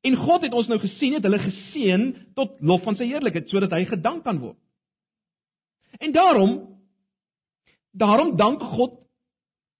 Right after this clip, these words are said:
ag, daarom dank Paulus vir God as hy hoor van hulle geloof en hulle liefde. Want dan weet hy dis waar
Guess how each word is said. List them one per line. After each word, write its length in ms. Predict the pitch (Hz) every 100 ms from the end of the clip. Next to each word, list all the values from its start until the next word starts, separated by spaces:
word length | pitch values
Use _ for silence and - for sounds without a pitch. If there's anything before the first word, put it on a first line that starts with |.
| _ _ _ _ _ -
ag, 140 | 190
daarom 300 | 160 208 262 160
dank 240 | 220 226 -
Paulus 320 | 240 233 -
vir 140 | 208 165
God 300 | 175 - - _
as 140 | 202 247
hy 60 | 202
hoor 180 | 165 175
van 160 | 202 147
hulle 160 | 180 - _ _ _ _ _ _ -
geloof 400 | 180 117 117 117
en 120 | 170
hulle 100 | 196
liefde. 480 | 226 294 - _ _ _ _ _ _ _ _ _ _ _ _ _ _ _ _ _ _ _ _ _ _ _ _ _ _ _ _ _ _ _ _
Want 140 | 156 160
dan 40 |
weet 100 | 156
hy 80 | 170
dis 100 | 180
waar 220 | 190 254